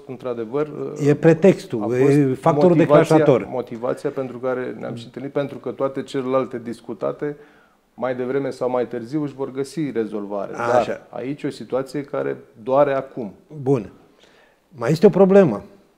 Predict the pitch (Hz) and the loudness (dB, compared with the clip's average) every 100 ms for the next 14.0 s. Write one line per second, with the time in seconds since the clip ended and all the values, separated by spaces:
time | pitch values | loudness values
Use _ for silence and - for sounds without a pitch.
0 | _ _ _ _ - 113 104 - 110 127 | _ _ _ _ -6 -2 -2 -2 -2 -2
1 | 175 202 185 180 160 151 143 - 107 - | 0 2 2 0 0 2 2 2 -8 -8
2 | 104 - 101 90 - _ _ _ _ _ | -10 -8 -8 -10 -18 _ _ _ _ _
3 | _ - 98 90 82 _ _ _ - 110 | _ -16 -14 -12 -16 _ _ _ -12 -10
4 | 95 113 175 165 123 123 107 95 92 123 | -2 0 2 2 0 -2 -6 -6 -4 -2
5 | 156 165 - 165 - 165 139 92 - 117 | -2 -4 -6 -8 -2 0 0 -4 -6 -4
6 | 120 175 185 139 117 - 104 101 127 151 | 2 4 4 2 0 -4 -6 -4 -2 -2
7 | 151 151 - 165 107 92 107 92 127 135 | -4 -8 -2 -2 -2 -6 -12 -12 -8 -10
8 | - - 139 135 135 151 101 90 82 _ | -10 -10 -6 -6 -4 -6 -6 -14 -20 _
9 | - - - - 120 131 180 202 196 180 | -20 -20 -20 -6 0 4 4 4 4 4
10 | 180 135 123 113 139 - 113 98 - - | 4 2 2 0 -2 -4 -6 -8 -8 -12
11 | 92 127 151 120 104 - 107 151 156 - | -10 -6 -4 -2 -2 -4 -4 0 0 0
12 | 110 120 113 101 107 117 107 101 101 101 | 0 0 -2 -6 -6 -4 -4 -6 -8 -8
13 | 95 90 117 107 - - - 139 151 156 | -12 -8 -6 -6 -10 -14 -6 -2 -2 -4